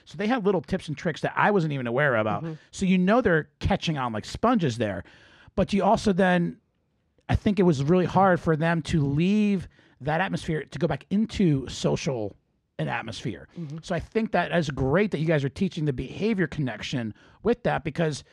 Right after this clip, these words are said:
Speaker 1: I don't think I've ever was asked growing up if I was frustrated or why'd I do bad or something like that with, for my teacher. So I think that's really a difference in the education of teaching teachers
Speaker 2: Mm-hmm.
Speaker 1: now
Speaker 2: Mm-hmm.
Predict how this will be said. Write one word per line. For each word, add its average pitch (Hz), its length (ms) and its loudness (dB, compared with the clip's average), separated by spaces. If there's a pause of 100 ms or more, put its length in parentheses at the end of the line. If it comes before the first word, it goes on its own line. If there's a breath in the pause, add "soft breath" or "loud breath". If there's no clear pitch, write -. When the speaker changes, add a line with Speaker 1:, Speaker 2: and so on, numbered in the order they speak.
(1040 soft breath)
Speaker 1:
I - 80 -8
don't 170 140 2
think 185 120 2
I've 135 100 2
ever 175 380 2
was 113 180 -6
asked 107 480 -8
growing 110 300 -6
up 98 320 -10
if 113 140 -10
I 117 80 -2
was 107 120 -6
frustrated 107 540 -6
or 104 180 0
why'd 110 220 2
I 98 220 -4 (360)
do 127 120 -4
bad 107 380 -2
or 98 80 -6
something 101 220 -10
like 104 160 -8
that 104 180 -6
with, 101 220 -12
for - 160 -14
my 113 120 -4
teacher. 110 260 -12
So - 120 -8
I 147 40 -6
think 180 140 -10
that's 156 140 -8
really 160 460 0
a 123 80 -6
difference 143 600 -4 (520 soft breath)
in 143 440 -8
the 135 260 -8
education 147 680 -6 (100)
of 131 180 -6
teaching 214 360 -4
teachers 120 600 -8
Speaker 2:
Mm-hmm. 156 180 -6
Speaker 1:
now 143 480 0
Speaker 2:
Mm-hmm. 180 220 -10